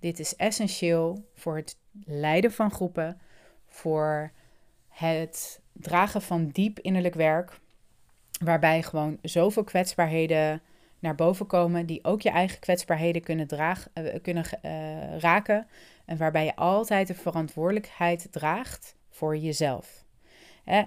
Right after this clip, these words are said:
ultimately is dit de, ja, de ultieme uitdaging om uit je slachtofferschap te stappen. You are never a victim, but a powerful being that can say yes or no and hold your ground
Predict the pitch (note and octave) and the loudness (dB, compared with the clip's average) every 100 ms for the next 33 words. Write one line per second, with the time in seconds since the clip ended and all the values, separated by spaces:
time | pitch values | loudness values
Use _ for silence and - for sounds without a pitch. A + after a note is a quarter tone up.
0 | - - G3 A3 A3 G#3 G#3 A#3 - - | -2 -2 0 2 0 2 2 2 0 -10
1 | _ F3 E3+ F3 F3 - E3 D#3 D3+ - | _ -4 0 0 -2 0 2 2 0 -8
2 | _ _ _ _ _ _ _ _ _ - | _ _ _ _ _ _ _ _ _ -8
3 | - C#3+ - - C#3+ C#3+ - B3 A#3+ F3 | -8 -10 -12 -6 -2 -2 2 6 6 4
4 | F#3+ G3+ G3+ G#3 - E3+ D3 E3 E3+ E3+ | 2 2 0 -2 -4 -4 -4 -4 -2 -2
5 | E3+ E3 - - D3+ - C#3 - - E3+ | -2 -2 -4 -8 -8 -4 -6 -6 -12 -6
6 | - C#3+ - C#3+ D3 - _ _ _ - | -2 -2 -2 -8 -10 -20 _ _ _ -6
7 | F3+ - E3 D#3+ E3 F#3 G3+ F3+ F3 E3+ | -2 0 2 4 2 2 0 0 -2 -4
8 | - F3+ A3 D4 G3+ D3+ D#3 C#3+ - D#3+ | -4 -4 -4 -6 -8 -4 -4 -4 -2 2
9 | F3+ G3+ F#3 D#3+ D#3+ D#3 F3 A3+ B3 D#3 | 2 0 -2 -2 0 0 0 -2 -2 -4
10 | - D#3 D3+ - C#3 C#3+ C#3+ C#3+ G3 - | -4 -6 -4 -2 -2 -4 -2 -2 0 -4
11 | - - - - _ - _ _ E3 F3 | -4 -8 -12 -20 _ -20 _ _ 2 4
12 | F#3 C#3+ C3+ D#3+ A3 B3+ - _ _ _ | 4 4 2 -2 -6 -10 -14 _ _ _
13 | - D#3+ C#3 C#3+ C#3+ D#3 D#3 D#3 C#3+ C#3 | -10 -6 -2 -2 -2 -4 -2 -2 -2 -4
14 | C3+ C3+ - | -8 -10 -18